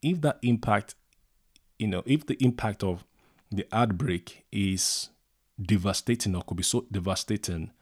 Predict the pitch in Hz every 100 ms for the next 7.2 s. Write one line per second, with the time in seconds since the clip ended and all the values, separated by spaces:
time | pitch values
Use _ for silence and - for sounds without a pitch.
0 | _ _ _ 95 98 117 113 95 101 107
1 | - 101 95 87 92 95 - 98 92 -
2 | 90 90 _ _ _ - 95 90 87 90
3 | 85 - _ - 113 117 113 107 - 107
4 | 98 92 95 87 101 90 85 95 90 87
5 | 92 98 92 95 87 87 87 87 95 98
6 | 98 92 87 - - 90 - 92 90 87
7 | 87 -